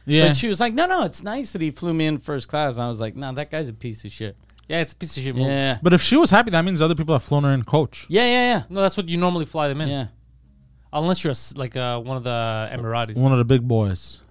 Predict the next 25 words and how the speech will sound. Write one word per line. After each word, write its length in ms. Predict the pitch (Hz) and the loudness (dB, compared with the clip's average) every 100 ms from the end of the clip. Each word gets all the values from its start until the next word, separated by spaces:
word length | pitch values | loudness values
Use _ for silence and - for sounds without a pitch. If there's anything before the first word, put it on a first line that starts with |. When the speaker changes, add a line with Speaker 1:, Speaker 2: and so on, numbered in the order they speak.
| _ | _
Speaker 3:
Yeah. 160 | 117 110 - | -18 -16 -6
Speaker 2:
But 140 | 233 247 | -2 0
if 160 | 294 | -2
you're 120 | 415 | -4
flying 680 | 320 - 131 143 175 160 143 | -6 -8 -6 -2 0 -2 -4
in 460 | 123 139 127 117 104 - | -6 -6 -4 -6 -10 -12
a 80 | 117 | -14
prostitute, 920 | - - 117 113 - 120 - 104 95 _ _ _ _ - | -12 -8 -8 -8 -10 -10 -10 -10 -10 _ _ _ _ -4
that 100 | 185 | -2
means 220 | 240 185 | -2 -2
you 60 | 165 | -2
have 120 | 113 - _ - | -4 -10 _ -10
a 140 | 113 | -10
shit 420 | 113 - - 151 | -8 -8 -6 -8
ton 180 | - 123 | -6 -6
of 60 | 107 | -6
money, 260 | 101 92 - | -8 -10 -4
Speaker 3:
Why 100 | 190 | -2
don't 120 | 294 | 0
you 60 | 330 | 0
get 80 | |
a 40 | 196 | 0
Speaker 2:
right? 60 | |
Speaker 3:
local 280 | 139 196 220 | 2 0 0
prostitute? 560 | 110 110 104 - 107 110 | -12 -12 -12 -14 -14 -14